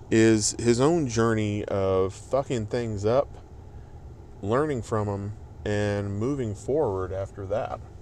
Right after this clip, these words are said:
And to me as a writer, that was, y-, you know, that's incredibly powerful to hear somebody whose work you admire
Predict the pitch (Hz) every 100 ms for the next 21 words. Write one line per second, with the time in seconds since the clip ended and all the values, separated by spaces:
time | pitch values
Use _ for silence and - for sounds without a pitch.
0 | - - - - - - - - - -
1 | - - - 104 107 107 104 - 120 165
2 | 147 110 98 104 131 151 104 95 104 131
3 | 131 104 98 - - - - - - 110
4 | 151 151 110 151 - 117 - 147 156 135
5 | 107 107 113 117 104 - 90 87 - -
6 | - - - 104 123 110 117 110 104 101
7 | 95 107 101 95 92 98 104 107 104 90
8 | 92 92 95 101 95 87 85